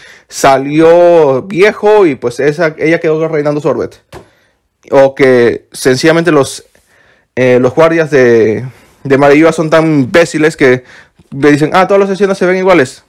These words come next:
Pues todas las escenas se ven iguales. Una reina anciana. Ah, la reina anciana de Sorbet. Cosa que puede pasar ya que después del golpe de estado,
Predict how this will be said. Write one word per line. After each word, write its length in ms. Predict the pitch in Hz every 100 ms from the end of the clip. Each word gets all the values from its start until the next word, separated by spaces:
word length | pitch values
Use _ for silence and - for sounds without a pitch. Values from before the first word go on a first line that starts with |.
| -
Pues 200 | 110 -
todas 160 | 123
las 120 | 143 139
escenas 260 | 147 147
se 60 | 151
ven 100 | 143
iguales. 380 | 131 117 - - - - -
Una 160 | 156
reina 220 | 180 202 196
anciana. 480 | 226 202 127 147 -
Ah, 200 | 180 131
la 140 | 131
reina 240 | 139 170 175
anciana 280 | 160 185 160
de 80 |
Sorbet. 440 | 147 147 113 - - _ _ _ -
Cosa 220 | 170 202
que 100 | 202
puede 320 | 175 160 165
pasar 280 | 170 170 165
ya 100 | 160
que 200 | 147 -
después 240 | - 156
del 80 | 151
golpe 200 | 151 160
de 40 |
estado, 420 | 160 165 156 165